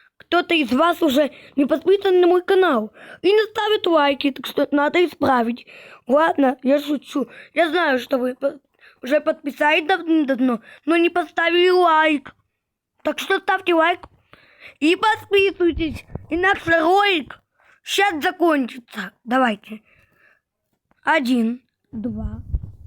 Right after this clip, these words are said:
три, четыре, пять, шесть, семь. Вы молодцы, вы поставили лайк. И мы начинаем. Поехали. Так,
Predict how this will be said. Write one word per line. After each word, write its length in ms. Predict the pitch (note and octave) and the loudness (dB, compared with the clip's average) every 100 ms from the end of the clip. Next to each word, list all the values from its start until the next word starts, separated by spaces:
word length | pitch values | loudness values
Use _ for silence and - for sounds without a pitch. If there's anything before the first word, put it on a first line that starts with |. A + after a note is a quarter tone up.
| - | -12
три, 400 | C#4+ C4 B3+ B3 _ _ _ _ - | -6 -4 -4 -6 _ _ _ _ -12
четыре, 680 | - C#4+ C#4 A#3+ A3 A3+ - - - - - - | -6 -4 -2 -4 -4 -8 -12 -12 -12 -10 -10 -2
пять, 480 | C4+ A3+ G3+ - _ - - - | -2 -2 -6 -16 _ -16 -6 -2
шесть, 600 | - C4+ C4+ A#3 - - _ _ _ - - - | -2 0 0 0 -6 -20 _ _ _ -10 -8 -2
семь. 380 | A4 F4+ B3 G3+ - - | -2 -4 -12 -16 -20 -20
Вы 200 | D4 G4+ | -16 -14
молодцы, 540 | F#4+ F#4 F4 - G4 D4+ - - | -10 -10 -10 -10 -12 -10 -10 -8
вы 180 | D#4+ F#4+ | -4 -2
поставили 460 | G4 - - F4+ | -2 -2 0 2
лайк. 300 | E4+ D4 B3+ - - - | 2 0 -4 -12 -4 -4
И 80 | D4 | -2
мы 140 | C#4+ | -6
начинаем. 760 | C4 B3+ - D4 C#4 A#3+ F#3 F3 - - | -8 -8 -2 0 0 -2 -4 -8 -12 -10
Поехали. 880 | D#4 B3+ B3+ A3 - F#3 E3+ F3+ - _ _ _ _ _ _ _ _ | -12 -4 -4 -4 -10 -14 -14 -18 -20 _ _ _ _ _ _ _ _
Так, 360 | C#4+ C#4 A3+ - | -2 -2 -2 -10